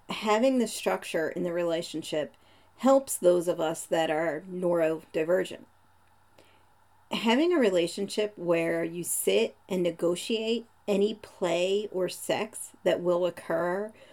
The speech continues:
before it happens is sort of like my daily to-do list. It helps me to clearly think about my boundaries and my likes and dislikes. It adds structure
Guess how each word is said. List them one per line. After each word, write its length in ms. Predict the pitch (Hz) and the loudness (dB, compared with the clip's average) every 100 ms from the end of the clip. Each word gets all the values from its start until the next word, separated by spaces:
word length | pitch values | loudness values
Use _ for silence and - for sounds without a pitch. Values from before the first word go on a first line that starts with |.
| - _ | -20 _
before 420 | 180 - 185 196 | -4 0 2 2
it 100 | 196 | 0
happens 680 | 165 170 - 254 269 294 - - _ _ _ _ _ - | -2 -4 -2 -4 -2 -4 -8 -20 _ _ _ _ _ -2
is 140 | 208 | 0
sort 320 | - 285 339 | 0 0 2
of 140 | 349 208 | 2 4
like 240 | 196 - | 4 2
my 360 | 185 185 202 208 | -2 0 2 0
daily 480 | 196 185 180 185 | 2 2 4 0
to-do 440 | 190 190 180 254 208 | -2 -4 0 0 -2
list. 480 | - - - - - _ _ _ _ _ _ | -6 -10 -14 -18 -20 _ _ _ _ _ _
It 100 | 226 | 2
helps 320 | 220 254 - | 4 2 2
me 120 | 320 302 | 2 4
to 80 | |
clearly 580 | 262 - 202 208 233 285 | 2 4 6 6 6 2
think 320 | 277 185 185 | 0 -2 -2
about 300 | 190 170 170 | -2 -2 -2
my 120 | 180 196 | -4 -4
boundaries 680 | 180 156 156 156 156 - - _ _ | -4 -4 -4 -4 -4 -8 -14 _ _
and 140 | 196 | 0
my 160 | 180 180 | 2 2
likes 340 | 156 160 - | 0 -4 -4
and 100 | 165 | -8
dislikes. 720 | 165 185 - - - - - - _ _ _ _ - _ _ | -4 -4 -4 -10 -10 -14 -20 -20 _ _ _ _ -20 _ _
It 120 | 220 214 | 6 8
adds 280 | 202 196 | 8 6
structure 640 | - - 254 285 - 143 | -4 -2 -2 -2 -6 -6